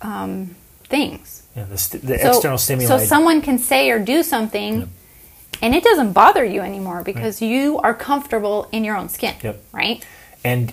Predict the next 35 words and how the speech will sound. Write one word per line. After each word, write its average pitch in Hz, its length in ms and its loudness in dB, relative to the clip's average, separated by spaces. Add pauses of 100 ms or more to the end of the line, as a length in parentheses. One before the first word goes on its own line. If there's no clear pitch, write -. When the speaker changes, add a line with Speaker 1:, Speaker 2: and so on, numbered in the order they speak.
Speaker 2:
and 120 200 -2
you're 120 140 -2
in, 120 340 -6
living 127 320 0
in 107 80 -4
alignment 107 560 -4
with 98 200 -10
your 101 100 -8
own 95 120 -8
values. 90 500 -6
You 95 60 -8
know 95 160 -4
Speaker 1:
Exactly. 202 380 -2
Speaker 2:
what's - 180 0
important - 60 -
to - 60 -10
you. - 100 -8 (120)
Speaker 1:
Right. 233 260 -4 (440)
And 247 80 4
Speaker 2:
So 254 60 8
Speaker 1:
that 226 160 2
doesn't 240 320 4
mean 240 240 0
perfection. 233 880 -2
That 202 220 -2
doesn't 220 340 -2
mean 226 240 0
having 220 640 0 (420)
this - 240 -4
perfect 226 400 -2
body 214 320 0
like 196 180 -4
someone 220 300 -4
else 214 220 -6
has. 196 340 -6